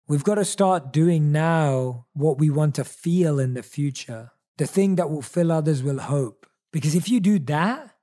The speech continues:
you know you're going to be okay right now. Therefore, my three reflections for you are to learn with drive, lead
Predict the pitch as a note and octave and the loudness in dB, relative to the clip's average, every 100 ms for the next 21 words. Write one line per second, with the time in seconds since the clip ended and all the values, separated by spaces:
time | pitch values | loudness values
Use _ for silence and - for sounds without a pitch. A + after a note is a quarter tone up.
0 | - D#3 E3 F3 F3 E3 D3 D3 C3 C3+ | 0 4 6 6 4 4 2 0 -2 -4
1 | C#3 C3+ B2+ C3 B2 A#2+ B2 - B2+ A2+ | -2 -4 -6 -8 -6 -6 -8 -12 -12 -10
2 | B2+ - A#2+ A#2+ A2+ F#2+ _ _ _ D3 | -10 -12 -12 -12 -12 -18 _ _ _ -4
3 | D3 G#3 G3+ A3 F#3 F3 D#3+ - G3 B3 | 0 0 2 0 2 0 -4 -8 -4 -2
4 | C4 G#3 - - G#3 G#3+ F#3 - F3 D3 | 0 -2 -2 -4 -4 -4 -6 -4 -2 -2
5 | - C#3+ B2+ A#2 G#2+ G#2 _ _ - E3 | -4 -10 -10 -10 -12 -16 _ _ -8 -4
6 | - F3 E3 E3+ G3 G#3 G#3+ A3 A3 _ | 0 2 4 4 4 2 2 0 -4 _
7 | D#3 D#3+ E3+ C#3 - _ _ C#3+ A2+ A#2 | -2 0 0 -2 -12 _ _ -14 -10 -4
8 | D3 C#3 C3 A2+ G#2+ G2 _ _ _ _ | 0 2 0 -4 -10 -16 _ _ _ _
9 | _ _ _ _ _ - D3+ E3 G3+ A3+ | _ _ _ _ _ -6 0 2 2 2
10 | A3+ A#3+ A#3+ G3+ | 2 2 0 -4